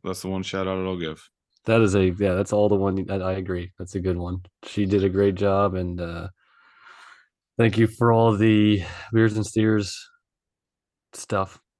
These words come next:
Speaker 2: I, I don't
Speaker 1: Thank
Speaker 2: even know where to start.
Speaker 1: Thank you
Speaker 2: Um,
Speaker 1: for fixing my hair in the middle of our vows.
Speaker 2: <laughs>
Speaker 1: Uh, uh, shout out our wedding planner, Caroline. She was really nice. Uh,
Speaker 2: Caroline.
Speaker 1: okay,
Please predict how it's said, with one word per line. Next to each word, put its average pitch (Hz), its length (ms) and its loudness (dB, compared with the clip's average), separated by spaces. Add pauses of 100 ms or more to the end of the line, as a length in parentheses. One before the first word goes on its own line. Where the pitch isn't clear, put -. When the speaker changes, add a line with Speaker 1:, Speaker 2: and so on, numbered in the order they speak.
(200)
Speaker 2:
I, 95 60 -2
I 92 60 -4
don't - 80 -20
Speaker 1:
Thank 92 160 -2
Speaker 2:
even 92 180 2
know 92 80 4
where 92 140 2
to 87 60 0
start. 87 460 -2 (160)
Speaker 1:
Thank 92 320 -4
you 107 80 -2
Speaker 2:
Um, 101 60 -10
Speaker 1:
for 101 280 -2
fixing 104 340 -8
my 95 120 -4
hair 98 200 -4
in 90 80 -6
the 85 60 -8
middle 85 260 -8
of 85 80 -12
our 90 100 -6
vows. 80 460 -10 (580)
Speaker 2:
<laughs> - 120 -18 (2750)
Speaker 1:
Uh, 101 580 -2
uh, 127 240 0
shout 139 320 0
out 113 160 0
our 87 220 -4
wedding 82 240 -6
planner, 78 300 -10
Caroline. 78 440 -6
She - 160 -10
was 76 140 -10
really 73 180 -16
nice. - 300 -18 (720)
Uh, 113 260 0
Speaker 2:
Caroline. 92 300 2
Speaker 1:
okay, 95 240 -6